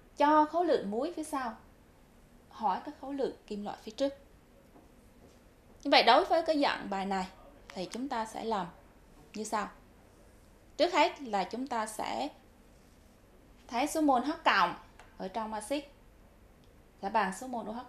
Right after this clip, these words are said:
trừ ở trong dung dịch X, và số mol O H trừ sẽ bằng hai lần số mol hydro,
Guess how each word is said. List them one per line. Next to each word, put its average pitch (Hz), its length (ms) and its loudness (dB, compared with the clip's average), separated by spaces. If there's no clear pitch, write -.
trừ 196 240 2
ở 180 80 -8
trong 208 260 -8
dung 202 160 -6
dịch 185 160 -10
X, 269 140 -4
và 202 160 2
số 277 160 -2
mol 247 220 0
O 233 40 0
H 262 100 -2
trừ 180 320 2
sẽ - 200 -14
bằng 180 240 -8
hai 247 280 -6
lần 208 180 -4
số - 180 -14
mol 214 220 -10
hydro, 180 320 -10